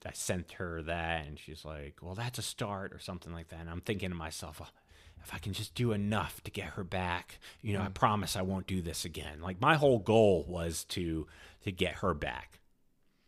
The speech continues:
Speaker 1: you know, and to get her to, mm, forgive and forget. And a lot of that wasn't the fact that I didn't wanna go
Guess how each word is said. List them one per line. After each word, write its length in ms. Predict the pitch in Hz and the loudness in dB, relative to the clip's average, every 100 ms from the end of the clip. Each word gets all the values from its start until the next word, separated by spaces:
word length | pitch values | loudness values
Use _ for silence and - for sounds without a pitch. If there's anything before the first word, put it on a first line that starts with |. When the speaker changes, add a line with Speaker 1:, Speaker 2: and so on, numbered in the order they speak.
| _ | _
Speaker 1:
you 120 | 92 | -6
know, 240 | 87 82 80 | -2 -2 -4
and 220 | 95 85 82 | -2 -2 -4
to 80 | |
get 300 | 90 95 101 | 0 2 2
her 520 | - 107 98 92 90 - - | 0 0 2 2 0 -6 -8
to, 440 | 101 82 80 76 - _ _ - | -4 -2 -2 -6 -14 _ _ -16
mm, 300 | 127 92 95 - _ 233 | -12 -10 -12 -18 _ -20
forgive 760 | - 95 82 80 67 - - - _ - | -12 -8 -4 -4 -4 -10 -18 -20 _ -10
and 260 | 80 71 | -8 -10
forget. 440 | - 71 65 69 - _ _ _ 311 _ _ _ _ _ _ _ - - _ _ _ _ | -12 -14 -12 -12 -14 _ _ _ -20 _ _ _ _ _ _ _ -20 -20 _ _ _ _
And 140 | 123 127 | 0 4
a 60 | |
lot 240 | 123 165 226 | 10 10 10
of 80 | |
that 340 | 110 104 104 110 | 8 6 4 2
wasn't 480 | 117 139 127 107 - | 4 4 4 0 -2
the 60 | |
fact 320 | - 117 98 | -4 -4 -2
that 280 | 104 90 90 | -2 -2 -2
I 140 | 95 95 | -2 -2
didn't 380 | 98 113 98 | 0 2 2
wanna 300 | 95 104 101 92 | 0 0 0 2
go 440 | 98 98 98 87 | 4 6 6 2